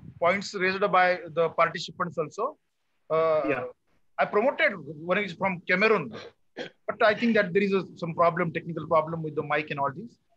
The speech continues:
Speaker 1: There is one more question was asked from one another country, and I answered, uh,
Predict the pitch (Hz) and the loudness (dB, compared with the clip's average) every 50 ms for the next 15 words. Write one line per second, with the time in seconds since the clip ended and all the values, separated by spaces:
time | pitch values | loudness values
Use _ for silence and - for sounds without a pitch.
0 | _ _ _ _ _ _ - 160 165 151 156 165 170 185 196 190 190 190 180 151 | _ _ _ _ _ _ -4 -4 -2 -2 0 0 0 0 0 0 0 -2 -2 -4
1 | - - - 165 165 - - 165 160 - 185 170 165 156 160 160 156 - 175 165 | -6 -10 -8 -8 -8 -4 -6 -6 -4 -4 -4 -2 0 0 0 -2 -2 -2 -4 -4
2 | 165 - 165 160 156 151 143 147 151 151 147 147 147 151 151 147 151 - - 139 | -4 -2 -4 -4 -4 -4 -8 -8 -6 -6 -2 -2 -2 -2 -2 -2 -6 -6 -6 -10
3 | 143 - 165 214 - - - _ _ _ _ _ _ _ - 151 151 156 160 160 | -10 -10 -12 -12 -14 -18 -20 _ _ _ _ _ _ _ -4 -2 2 4 6 6
4 | 160 165 170 165 - 202 202 196 208 190 | 6 4 0 0 0 0 2 4 2 0